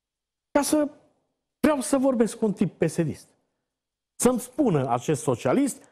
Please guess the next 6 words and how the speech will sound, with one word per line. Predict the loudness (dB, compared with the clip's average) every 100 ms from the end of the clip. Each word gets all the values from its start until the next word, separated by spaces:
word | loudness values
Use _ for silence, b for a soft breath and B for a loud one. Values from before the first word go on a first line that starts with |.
| _
de | 0 2 2
ce, | 2 2 2 -2 -2
în | 0 2
lumina | 4 2 4 4 2
noilor | 2 2 4 4 4
orientări, | 4 4 2 0 -4